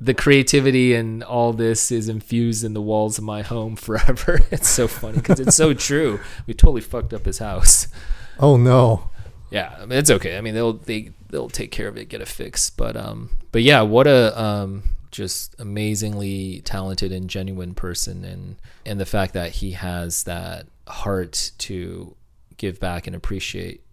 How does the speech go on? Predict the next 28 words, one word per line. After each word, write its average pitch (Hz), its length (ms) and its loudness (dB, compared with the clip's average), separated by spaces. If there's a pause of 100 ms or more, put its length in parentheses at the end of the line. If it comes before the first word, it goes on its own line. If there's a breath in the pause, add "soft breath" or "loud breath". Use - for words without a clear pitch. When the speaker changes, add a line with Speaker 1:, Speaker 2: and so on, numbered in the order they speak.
(320)
Speaker 1:
it's, - 320 -12
um, 95 440 -16 (1400 soft breath)
I 110 100 -6
don't 113 100 2
know. 87 220 -4
I 101 160 -6
think 98 180 -4
it's 85 140 -6
something 87 240 -8
special 90 440 -8
in 92 100 -12
this 90 160 -8
day 123 100 0
and 110 200 0
Speaker 2:
Mm. 104 40 -8
Speaker 1:
age. - 440 -14
And 107 140 -8
yeah, 110 300 -2
I 101 160 -6
will 104 240 -2
always, 101 680 0 (120)
you 95 160 -10
know, 92 140 -10
respect 92 460 0
him 92 120 -6
for 98 160 -6
that. 90 420 -4
And 90 560 -8